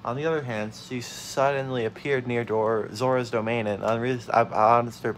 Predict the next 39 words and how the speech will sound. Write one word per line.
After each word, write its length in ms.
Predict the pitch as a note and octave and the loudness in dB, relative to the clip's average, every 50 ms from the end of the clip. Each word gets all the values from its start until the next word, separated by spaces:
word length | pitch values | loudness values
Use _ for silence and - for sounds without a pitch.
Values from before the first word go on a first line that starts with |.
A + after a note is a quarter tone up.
| - | -4
upon 360 | - - - - A#2+ B2 B2+ A#2+ | -4 -4 0 2 4 4 4 4
us. 160 | G#2+ G#2 - | 2 2 0
I 80 | - | -2
can't 340 | A#2+ - - F#3+ G3 - - | -2 2 2 2 2 2 2
read 240 | B2+ B2+ D3 D#3+ C3+ - | -2 -2 -2 -4 -4 0
but 180 | - B2 G#2+ - | 2 2 4 6
out 220 | A#2 B2 B2 G2 | 6 4 6 4
loud 360 | A2+ G#2+ A#2 C#3 C#3 C3+ C3 | 4 4 6 6 4 2 0
like 220 | - G2+ G2 F2+ - | -2 -4 -4 -2 -2
that 360 | - F#2+ F#2+ F#2 - - - | 0 2 2 2 0 -2 -6
so, 320 | - - A2 G#2+ G#2+ G#2 G2+ - - - - - - | -8 -4 -2 -2 -2 -2 -4 -8 -16 -20 -20 -18 -14
so 280 | - - - B2 A#2 A2+ | -10 -2 0 2 2 4
much. 420 | A2+ A#2 A2+ G2+ - - - - - - - - - - - - - - - - - | 4 2 2 2 0 -4 -12 -18 -18 -18 -20 -18 -18 -18 -18 -18 -18 -18 -18 -8 -4
The 100 | - A#2+ | -2 2
waters 360 | A#2+ B2+ C3 D3+ D#3+ D#3+ - | 6 6 6 6 4 2 -2
of 140 | C#3 A2 - | -4 -6 -6
truth 360 | - - D#3 D3 C#3 B2 - | -8 -8 -4 -2 -2 -2 0
have 140 | - A#2 A2+ | -2 -2 -2
become 300 | B2 A#2+ - - C3 B2 | -2 -4 -2 -2 0 0
a 60 | A#2+ | 0
murkier 520 | A2+ A2+ A#2+ B2+ C3 - - B2+ A2 G2 G2+ | 0 2 0 0 0 -2 -4 -4 -2 -2 -4
still. 540 | - - - - C3 B2 A#2 G#2+ G#2 A2 - - - - - - - - - - - - - - - - - - - - | -6 -8 -4 -2 2 4 4 4 4 2 -2 -6 -14 -18 -18 -18 -18 -18 -18 -16 -16 -16 -16 -14 -14 -14 -16 -8 4 4
But 120 | C#3+ C3 | 6 6
from 340 | - - E3+ D#3 D#3+ D#3 C3+ | 6 6 4 4 6 2 0
th-, 200 | - - C3 B2 | 0 -2 0 0
the 140 | - - B2 | 0 2 4
Zora 300 | C3 D3 D3 E3 D3+ C3+ | 6 6 8 8 6 4
perspective, 560 | - C#3 B2+ - - B2+ A#2+ - C3 A#2 A#2+ | 2 -2 -4 -2 0 -2 0 0 -2 2 4
one 180 | C3 C3 C3+ | 4 4 4
thing 200 | C3 - C3 A#2 | 2 -2 -4 -4
is 100 | G#2+ G2+ | -4 -6
clear. 480 | - - - D3 C3 A#2+ G#2+ G2+ G#2 G#2+ - - | -8 -6 -4 0 2 2 2 2 0 -4 -6 -2
It 120 | A2+ B2 | 4 6
all 200 | B2+ B2+ C3 B2+ | 8 8 8 6
leads 320 | A#2+ B2 B2+ A#2+ B2 B2 - | 4 2 -2 -2 -2 -4 2
back 300 | - F3+ C#3+ C3 - - | 6 6 6 6 6 2
to 120 | - D3 | -4 -4
the 120 | C3+ B2 B2 | -4 -4 -6
sky. 560 | - - - D#3 C#3 C3+ B2+ B2 A2+ G#2 | -6 0 4 6 6 6 6 4 0 -2